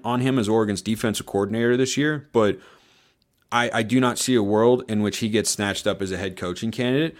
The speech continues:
I would, I thought you were gonna ask about the reverse. If Wilcox gets the boot, does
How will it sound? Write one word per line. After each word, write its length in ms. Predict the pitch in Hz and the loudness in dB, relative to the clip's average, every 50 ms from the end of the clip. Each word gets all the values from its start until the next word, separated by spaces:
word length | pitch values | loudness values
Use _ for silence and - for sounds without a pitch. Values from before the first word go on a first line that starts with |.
| - - _ _ _ _ _ _ _ - | -20 -20 _ _ _ _ _ _ _ 0
I 160 | 135 165 233 | 2 4 4
would, 200 | 240 202 143 - - | 6 6 4 4 2
I 160 | - 180 240 | 2 4 4
thought 220 | 240 - 160 123 110 | 6 6 6 6 6
you 100 | 120 120 | 4 4
were 60 | 113 | 4
gonna 140 | 107 107 113 | 2 2 2
ask 240 | 120 120 113 - - | 2 0 0 0 0
about 200 | 117 113 113 107 | 2 2 0 0
the 60 | 98 | -2
reverse. 640 | 85 80 80 80 113 143 - - - - - - - _ _ _ _ _ _ _ _ _ - | -4 -4 0 4 4 4 4 2 -4 -10 -10 -12 -14 _ _ _ _ _ _ _ _ _ 0
If 180 | 131 127 - | 0 2 4
Wilcox 520 | 107 131 180 180 185 165 151 135 127 - - | 6 6 6 6 6 4 2 2 0 0 0
gets 220 | - 139 131 - | 0 0 0 -2
the 100 | - - | -4 -4
boot, 420 | 95 95 151 165 135 104 90 - - _ _ _ _ _ | 0 2 4 4 4 4 2 -2 -10 _ _ _ _ _
does 200 | - 127 120 107 | 4 4 4 4